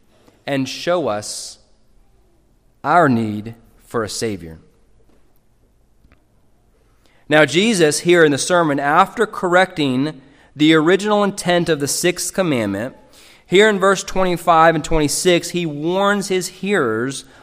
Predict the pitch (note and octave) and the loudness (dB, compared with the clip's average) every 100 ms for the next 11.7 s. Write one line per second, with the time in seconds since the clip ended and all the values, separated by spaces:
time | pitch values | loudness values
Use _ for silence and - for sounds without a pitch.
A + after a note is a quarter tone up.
0 | _ D3 C#3+ D3 D#3 D#3 D3 E3 E3 D#3+ | _ 0 2 4 4 4 0 -2 0 0
1 | D#3+ C3+ D3+ D#3+ B2 G#2+ G#2+ - - - | 0 0 0 0 -2 -6 -6 -10 -16 -20
2 | _ _ - _ - D#3 D#3 - F#3 G#3 | _ _ -20 _ 2 2 2 0 2 2
3 | G#3 F#3+ F3+ - - G#3 G#3 G3+ F#3+ G3 | 2 0 -2 -4 4 4 4 0 0 2
4 | F3 D3 C#3+ E3 F3 E3 F3+ E3+ D#3+ D#3+ | 0 0 2 2 2 -2 -2 0 2 2
5 | D#3+ - C#3 C#3 B2+ C3+ C3 C3+ C3+ - | 0 -2 -2 -2 -2 -4 -2 0 -2 -2
6 | C3+ B2+ - - C#3+ C3+ - B2+ A#2+ A#2+ | -4 -4 -4 -4 -4 -4 -4 -4 -2 -4
7 | A#2 - _ - G#2 A#2+ C3 - F2 D#2 | -6 -12 _ -20 -4 -2 -2 -4 -12 -14
8 | D2 - C3 D#3 D#3+ D#3 D#3 C3+ B2+ D3 | -14 -8 -4 -2 -2 0 2 0 -2 -4
9 | C#3 - - - _ _ _ _ - A#2 | -4 -6 -16 -18 _ _ _ _ -12 -10
10 | A2+ C#3+ B2+ F2 F2 A2+ A2+ A#2+ A2+ - | -4 -2 -2 -4 -8 -6 -6 -6 -8 -4
11 | B2 A2+ - A2+ G#2 F#2 F#2+ | -4 -2 -2 -2 -2 -6 -10